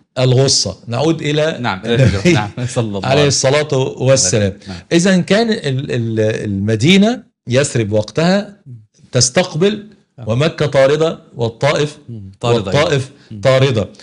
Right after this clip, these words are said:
Speaker 1: هؤلاء الستة نفر، آه، عادوا، آه، إلى ال-،
Speaker 2: مدينة.
Speaker 1: إلى يثرب.
Speaker 2: مم.
Speaker 1: آه، يعني قبل
Speaker 2: لم
Speaker 1: ال-
Speaker 2: تكن في هذه اللحظة سميت بالمدينة.
Speaker 1: لا،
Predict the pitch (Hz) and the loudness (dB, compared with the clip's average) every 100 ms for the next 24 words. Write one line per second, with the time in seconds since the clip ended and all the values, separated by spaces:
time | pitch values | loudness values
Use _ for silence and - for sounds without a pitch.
0 | - 107 147 175 190 254 - - - - | -10 0 2 4 4 2 -2 -8 -18 -6
1 | 135 127 127 127 123 208 202 160 151 160 | -2 0 2 2 2 0 0 -4 0 0
2 | 180 214 240 - _ _ _ - 127 123 | 2 -2 -4 -12 _ _ _ -6 0 2
3 | 120 120 180 190 240 269 - _ _ _ | 2 2 2 2 0 -4 -16 _ _ _
4 | _ _ _ _ _ - 123 123 151 147 | _ _ _ _ _ -2 0 0 0 4
5 | 135 127 - - 117 107 107 104 107 101 | 4 4 0 -6 -4 -2 -2 0 0 0
6 | 107 107 120 120 120 165 - 190 233 117 | -2 -2 0 2 2 0 0 0 0 -4
7 | 107 139 123 120 113 113 113 123 143 104 | -8 -4 -4 -4 -4 -4 -4 0 0 0
8 | 101 160 135 123 123 143 131 123 131 127 | 0 -2 -2 -2 -2 -2 -2 -4 -4 -6
9 | - 123 120 104 107 107 110 110 120 98 | -6 -4 -4 -6 -6 -4 -2 0 -2 -4